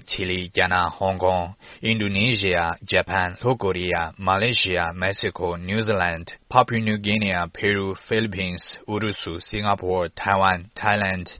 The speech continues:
아메리카, 베트남 지인 바지. 니동 니슈 자지 로이 파르도 아리 총차 치슈 예갑 주난기 돈보디 이백일 행소 긴 소주 예갑 남 차요 바지. 행소 대라 신당 만자위 체주시 요바 데니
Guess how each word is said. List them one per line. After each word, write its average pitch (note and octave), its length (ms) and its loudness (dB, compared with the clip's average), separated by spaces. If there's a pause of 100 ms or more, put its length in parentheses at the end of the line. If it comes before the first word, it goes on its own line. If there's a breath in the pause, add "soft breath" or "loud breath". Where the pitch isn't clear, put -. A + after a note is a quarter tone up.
(360 loud breath)
아메리카, G#2+ 640 2 (120)
베트남 G#2 460 0
지인 E2+ 360 -4
바지. F2 440 -2 (580 loud breath)
니동 C3+ 320 4
니슈 G#2 300 -2
자지 A2+ 300 4
로이 F2+ 340 0
파르도 F2 500 0
아리 B2 400 2
총차 G2+ 340 0
치슈 F2+ 460 -6
예갑 G2 300 2
주난기 F2 540 0
돈보디 F#2 540 -2
이백일 F#2+ 460 -6
행소 G#2+ 340 0
긴 F2 220 -6
소주 A2 420 -4
예갑 G2+ 300 -2
남 E2+ 320 -6
차요 E2 340 0
바지. F2 440 -4 (520)
행소 C#3+ 320 4
대라 F2 320 0
신당 A#2 380 0
만자위 F2+ 460 -2
체주시 A2 560 -2
요바 F2 340 0
데니 F2+ 340 -2